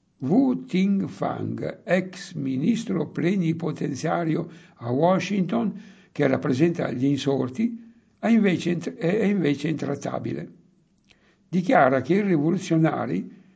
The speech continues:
sospenderanno le ostilità solo nel caso che Yuan Shikai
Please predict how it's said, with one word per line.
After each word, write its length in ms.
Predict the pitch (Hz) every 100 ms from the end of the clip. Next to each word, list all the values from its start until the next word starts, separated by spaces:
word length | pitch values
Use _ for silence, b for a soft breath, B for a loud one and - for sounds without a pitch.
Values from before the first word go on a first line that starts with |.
| _
sospenderanno 920 | - 160 - 175 170 170 185 180 160
le 140 | 175
ostilità 760 | 185 127 185 170 165 190 214 -
solo 380 | - 180 220 175
nel 200 | 170 165
caso 420 | 160 135 127 139
che 140 | 151
Yuan 580 | 151 139 156 147 127 117
Shikai 880 | - 156 160 165 180 - 110 110